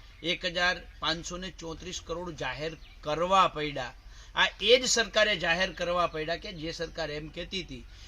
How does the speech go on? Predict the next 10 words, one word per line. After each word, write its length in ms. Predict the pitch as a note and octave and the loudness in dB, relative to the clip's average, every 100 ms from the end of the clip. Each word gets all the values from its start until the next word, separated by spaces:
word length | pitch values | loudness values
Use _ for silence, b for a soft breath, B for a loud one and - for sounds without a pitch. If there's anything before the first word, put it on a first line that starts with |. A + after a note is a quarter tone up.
| B | B
કે 100 | E3 | 2
આ 140 | D#3+ | 4
તો 120 | D#3 G3 - | 2 -4 -10
કુદરતી 600 | - F3+ D#3+ A3 A3 G#3 | -10 -8 4 4 4 0
સમસ્યા 560 | - E3+ D#3 - C3+ B2 | -4 -4 -4 -6 -8 -8
છે. 140 | D3+ A#2 - b b b | -8 -10 -12 b b b
ત્યારે 240 | - D3+ D#3 | -4 -2 -2
સવાલ 380 | - D3+ E3+ F#3 | -2 2 4 4
એ 140 | F#3 | 0
છે 140 | - | 0